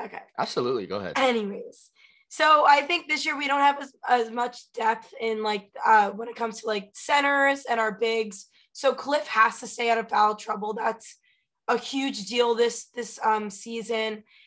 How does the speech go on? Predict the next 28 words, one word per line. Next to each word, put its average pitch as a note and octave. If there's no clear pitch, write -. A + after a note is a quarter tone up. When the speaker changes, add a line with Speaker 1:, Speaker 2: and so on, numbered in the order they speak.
Speaker 1:
You A#3
know, G#3
if A3+
we A3+
want G#3
to G#3+
win A3
these G#3+
Big G#3+
Ten G#3+
games, G#3
he G#3+
needs A3
to G#3
stay G#3
healthy. A#3+
He C#4+
needs D4
to B3
stay C4+
out A#3+
of A#3
foul A3+
trouble A3+
because G#3+
we A3
lack G#3+
depth G#3+